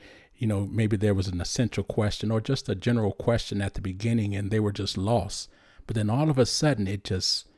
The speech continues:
hits and the light comes on and they're like, "Oh, I see.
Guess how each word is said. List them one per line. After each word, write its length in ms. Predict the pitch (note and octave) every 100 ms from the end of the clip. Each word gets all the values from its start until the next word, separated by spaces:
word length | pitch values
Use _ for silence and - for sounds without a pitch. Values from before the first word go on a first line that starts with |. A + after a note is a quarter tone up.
| _
hits 560 | - - D#3 C3+ - -
and 160 | -
the 40 | F#2
light 320 | G2 A#2 B2+
comes 320 | - A2 G2+
on 220 | A2 B2 G2+
and 300 | F#2+ G2 G2
they're 140 | G#2
like, 320 | G#2 G2 - - -
"Oh, 680 | C#3 D#3 E3 D#3+ D#3+ D#3+ D3
I 140 | C3+
see. 500 | A#2+ - D3+ D#3+ C#3+